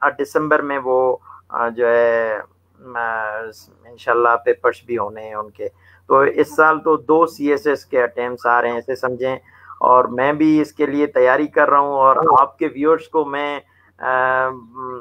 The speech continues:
Speaker 2: या।
Speaker 1: कहूँगा कि they must go for it। सीएसएस एक एग्जाम है जो कि मैं कहता हूँ कि हर बंदे ने देना चाहिए।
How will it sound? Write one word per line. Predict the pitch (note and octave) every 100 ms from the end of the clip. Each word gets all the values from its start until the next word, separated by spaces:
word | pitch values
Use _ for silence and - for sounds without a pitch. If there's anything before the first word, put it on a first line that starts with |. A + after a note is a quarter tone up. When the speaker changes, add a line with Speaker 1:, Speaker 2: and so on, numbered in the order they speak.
| A2+ F#2+
Speaker 2:
या। | A#2 G#2+ A2+ A2+ A#2 A#2 A2+ - _ -
Speaker 1:
कहूँगा | A#2 C3 C3 B2+
कि | B2 A#2+ A#2 A#2 A2+
they | G#2+ A#2+ B2
must | C3+ - C#3
go | D3 D#3 -
for | D3 C3+
it। | C3+ - _ _ _
सीएसएस | - F#3 A3 A3 A#3+ A3+
एक | G3+ F3+ E3+ E3 E3+ -
एग्जाम | E3 D#3+ D#3+ F#3+ G3+
है | F3 E3+
जो | E3+ D#3+ D#3+
कि | - E3 E3
मैं | D#3 D3+ E3 E3
कहता | E3+ E3
हूँ | E3 D#3+
कि | D#3 D#3
हर | C3 E3 F#3+
बंदे | D3+ D3+ D3 D3+ D#3
ने | C#3+ C#3
देना | C3+ B2 B2+ B2+
चाहिए। | B2 A#2 A2+ G#2+